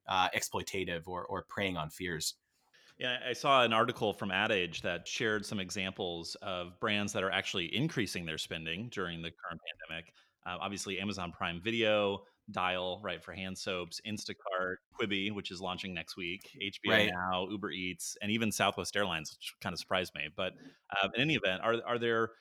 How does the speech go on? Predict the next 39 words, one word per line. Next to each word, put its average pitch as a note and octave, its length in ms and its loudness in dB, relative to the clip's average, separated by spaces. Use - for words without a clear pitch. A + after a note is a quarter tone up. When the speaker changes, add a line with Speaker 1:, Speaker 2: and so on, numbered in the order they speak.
Speaker 2:
creative C#3 560 2
case A#2+ 240 0
studies B2 480 2
that F#2 180 0
you've A2+ 300 -2
seen A#2+ 600 0
outside G#2 280 2
of, F#2 200 -4
you F2+ 80 -8
know, E2+ 100 -2
the, F#2 180 -2
the F2+ 60 -6
haircutting G#2 380 -4
example G2 320 -6
that F2 100 -10
you F2 80 -8
mentioned, F#2+ 500 -4
partnerships A#2+ 560 0
between G#2 320 -2
influencers G2+ 640 -2
and F#2+ 80 -4
brands F#2+ 540 0
that G#2 140 4
are F2 140 2
creating A#2 400 2
uplifting G#2 440 0
content F#2+ 460 0
or E2+ 80 -4
creating, G2 560 0
you G2+ 80 0
know, F2 40 0
something G#2 260 0
with F#2+ 100 2
a F2+ 60 0
powerful F#2+ 380 4
message F2 420 0
during F#2 180 0
these F#2 160 -4
times? G2+ 340 -2